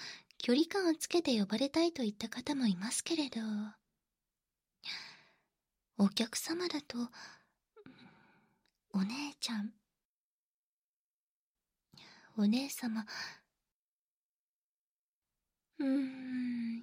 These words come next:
先生って感じでもありませんし、お母さんはもちろん違いますし、ちょっと悩んじゃいます。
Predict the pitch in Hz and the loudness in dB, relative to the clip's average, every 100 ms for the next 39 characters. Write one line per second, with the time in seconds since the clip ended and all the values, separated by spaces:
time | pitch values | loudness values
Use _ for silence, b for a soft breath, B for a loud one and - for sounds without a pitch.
0 | - - - 269 330 - 453 440 - 285 | -8 -2 2 4 2 4 4 4 0 0
1 | 277 277 285 254 202 214 262 - 330 330 | 2 4 4 6 4 4 0 2 2 4
2 | - 254 247 B B B B B _ _ | 4 4 0 B B B B B _ _
3 | _ _ _ _ _ B B B B B | _ _ _ _ _ B B B B B
4 | B _ _ - 190 - 254 330 - 339 | B _ _ -4 -4 -2 0 0 2 2
5 | 254 220 202 190 180 175 - 240 254 - | 4 4 4 4 0 0 -2 0 0 0
6 | 202 202 202 240 - - 233 214 B B | 0 0 0 0 -2 0 0 0 B B
7 | B _ _ _ _ _ _ _ B B | B _ _ _ _ _ _ _ B B
8 | _ _ _ _ _ _ _ _ _ - | _ _ _ _ _ _ _ _ _ -2
9 | 269 - - 269 214 170 175 196 269 - | -2 -4 -6 -4 -4 -4 -4 -4 -4 -4
10 | 381 285 262 - | -4 -6 -8 -10